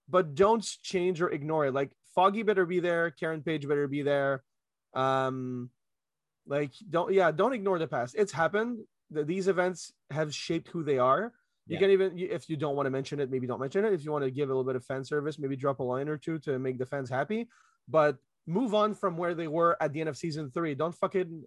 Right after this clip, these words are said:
Speaker 1: act like season one through two, three didn't happen, you know?
Speaker 2: Yeah. And I
Speaker 1: Um,
Speaker 2: think
Speaker 1: that
Speaker 2: with
Speaker 1: would be my
Speaker 2: Daredevil's character, there's, there's a pretty easy way to do that, because I found at the end of season three, you know,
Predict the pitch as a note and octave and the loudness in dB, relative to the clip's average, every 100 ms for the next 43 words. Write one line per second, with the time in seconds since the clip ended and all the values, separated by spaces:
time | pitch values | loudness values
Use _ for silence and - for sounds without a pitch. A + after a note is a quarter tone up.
0 | _ C#3 D3 - C#3 C3+ D#3+ D3+ D3+ D3 | _ -4 -4 -2 -2 -2 -6 -4 -4 -4
1 | - C3+ - _ D3 C3 C#3+ C#3 C3 C#3+ | -6 -14 -14 _ -8 -8 -6 -6 -4 -6
2 | C3 - B2+ A#2 G2 - - B2 D#3 - | -6 -10 -6 -6 -8 -12 -4 -2 -4 -8
3 | _ _ _ C3 A#2 B2 _ _ - - | _ _ _ -2 -2 -8 _ _ -20 -12
4 | C3 D3+ C3 C3 E3 C#3 C3+ E3 D#3+ C#3+ | -4 -2 -2 -4 -4 0 2 2 0 -2
5 | - B2 C3+ C3+ A2+ A2+ A#2 - B2+ A#2+ | 0 0 0 -2 -2 -4 -8 -6 -4 -4
6 | B2 C#3 D3+ A#2+ B2+ B2+ B2 A2+ B2 B2 | -4 -4 -4 -4 -6 0 0 0 0 0
7 | A2+ - - A2+ - C#3+ C3+ A#2+ - G2+ | -2 -6 -2 -2 2 0 2 -2 -2 -2
8 | G#2+ A2+ G#2 - A2 G#2+ G#2 A2+ A#2+ A2+ | -2 -4 -6 -6 -8 -6 -10 -6 -2 -2
9 | A2 - - - A#2+ A#2 A2+ A2+ | -6 -16 -20 -12 -2 2 2 0